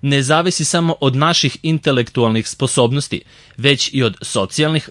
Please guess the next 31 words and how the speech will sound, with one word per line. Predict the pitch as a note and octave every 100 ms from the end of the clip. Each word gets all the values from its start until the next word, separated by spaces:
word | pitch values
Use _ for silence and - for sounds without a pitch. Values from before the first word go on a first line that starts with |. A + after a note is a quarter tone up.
| -
kao | E3 D#3
što | -
su | D3 D#3+
upornost | G2+ - F#3 E3+ D#3+ - - _ _
i | E3+
samopouzdanje. | E3 - D#3+ D3 D3 D3 B2 G2 F2+ - _ _ _
Radionica | A2+ A#2 A2+ A2+ C3 - C#3 -
samopouzdanja | - D#3+ D#3+ E3+ D#3+ C3+ C#3+ D3 A#2+
je | F2+ F2+
namenjena | F2 A2 B2 C#3 C#3+
deci | D3 D#3+ D3+ D#3+
od | D3+ C3+
jedanaest | G#2 F#2+ D3 D#3+ -
do | A#2+ B2+
četrnaest | B2+ C3 C3+ B2
godina | B2+ B2+ C#3+ F#2 - - - -
i | G2
traje | C3 D3+ D#3
sat | - E3+ C3+
i | C3
po | C#3
vremena. | B2+ B2+ C#3 G#2 - _ _
Radi | B2 C3+ D3
se | -
u | A#2
grupi | F2 D#3 F3
od | C#3+
osmoro | F#2 B2+ - F#3 D3+ -
do | G#2+ A#2
desetoro | G2 B2 - C#3 D#3+
dece. | C#3 E2 -